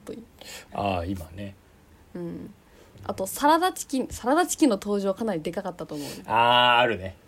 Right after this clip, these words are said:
Speaker 2: 間違いない。
Speaker 1: うん。
Speaker 2: うん。
Speaker 1: なんかみんな、あの、知らず知らずのうちに筋肉つけようとしてるんですよ。
Speaker 2: いやー、そうだね。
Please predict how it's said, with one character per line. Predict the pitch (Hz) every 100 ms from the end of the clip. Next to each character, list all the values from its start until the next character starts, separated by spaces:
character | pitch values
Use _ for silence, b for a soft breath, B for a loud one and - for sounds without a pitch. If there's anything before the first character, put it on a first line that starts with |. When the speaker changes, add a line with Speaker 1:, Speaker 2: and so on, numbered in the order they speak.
| 104
Speaker 2:
間 |
違 | 95 98
い | 85
な | -
い。 | _ _ _ _ _ _ 180
Speaker 1:
う |
ん。 |
Speaker 2:
う | 175
ん。 | 175 180 - B B B 101 -
Speaker 1:
な | 254
ん |
か | -
み | 214 311
ん | 349
な、 | 392 311 240 -
あ | 196
の、 | 190
知 | 190 269
ら | 311
ず | 320 320
知 | 320
ら | 320
ず | 294
の | 302 294
う |
ち | 294 277
に | 277 269 - _ _ _ -
筋 | - 330
肉 | 247 -
つ | 185 -
け | 254
よ | 262
う | 220
と | 170
し | -
て |
る | 156
ん |
で | 170
す | -
よ。 | - - _ _ B B B B -
Speaker 2:
い | 110
や | 107
ー、 | 120 123 123 127
そ | - 135
う |
だ | 92
ね。 | 87 95 95